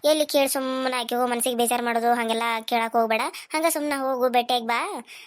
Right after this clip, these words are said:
ಆ, ಇಲ್ಲೇ ಬೇಕಿದ್ರೆ ಕರ್ಕೊಂಡ್ ಬಾ, ಇಲ್ಲೇ ಕುಂತ ಮಾತಾಡೋಂತ್ರಿ ಹಂಗ ಏನಾರ. ನಿನಗೂ ಸ್ವಲ್ಪ ಟೈಮ್ ಪಾಸ್ ಆಕತಿ. ಈಗ ಬಂದಿದಿ, ಆ, ಸ್ವಲ್ಪ ಚಾ ಮಾಡ್ಕೊಳ್ಳೇನವ?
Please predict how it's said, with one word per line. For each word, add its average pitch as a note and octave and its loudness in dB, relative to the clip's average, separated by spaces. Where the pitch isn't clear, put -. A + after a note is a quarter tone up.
ಆ, A3+ -4
ಇಲ್ಲೇ A#3+ 0
ಬೇಕಿದ್ರೆ A#3+ -2
ಕರ್ಕೊಂಡ್ B3 -2
ಬಾ, A#3+ -2
ಇಲ್ಲೇ A#3 0
ಕುಂತ A#3 -2
ಮಾತಾಡೋಂತ್ರಿ G#3+ -2
ಹಂಗ G#3 -4
ಏನಾರ. G#3+ -2
ನಿನಗೂ B3+ -8
ಸ್ವಲ್ಪ B3+ -6
ಟೈಮ್ A#3 -2
ಪಾಸ್ A#3+ -4
ಆಕತಿ. A#3 -2
ಈಗ A#3 -2
ಬಂದಿದಿ, A#3 0
ಆ, A3+ -8
ಸ್ವಲ್ಪ A3+ -8
ಚಾ A#3 -4
ಮಾಡ್ಕೊಳ್ಳೇನವ? A#3+ 0